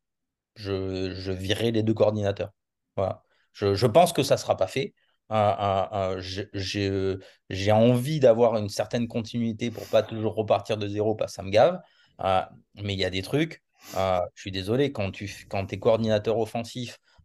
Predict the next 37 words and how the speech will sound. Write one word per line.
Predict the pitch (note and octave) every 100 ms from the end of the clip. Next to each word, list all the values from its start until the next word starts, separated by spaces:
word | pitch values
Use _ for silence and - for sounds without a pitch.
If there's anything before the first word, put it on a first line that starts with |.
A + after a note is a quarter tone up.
| -
euh, | F#2+ F#2+
que | G2 A2 G#2 G#2 G2
tu | G2 - G#2+ G#2 G2+ G#2 G2+ G2+ G2+ G#2+ G#2 F#2+
fais, | - A#2+ A#2 G#2+
euh, | G2
huit | G#2 C3 C3
points, | - C3+ B2+ A#2+ -
euh, | G2+ G2
en | G#2
moyenne | A2 A2 A#2 A2
par | A2
match | A2+ A2+ - - _ _
sur | - G#2 G2+ F#2+
les | F#2+
trois | A2+ A#2+
derniers | A#2 B2 B2
matchs, | B2+ A2+ - -
et |
sur | F2+ - G2+
les |
trois | G2+ A#2
derniers | A#2 A#2
matchs, | B2 A#2 -
tu | G#2+
joues | G2+ G2+
les | G2
Jaguars, | G2+ C3 C3+ B2+ A2+ F#2+ - _ _ _ G#2
euh, | G2 -
euh, | G2 F#2 F2+
les | F#2+
Lions, | A2 B2+ C3 A#2+ G#2+ - - _ -
euh, | F#2 F2+ -
et | F2+
les | F#2+
Seahawks, | - C3+ F3 - - _ _ _ F2
euh, |
euh, | F2+ F2+ F2 -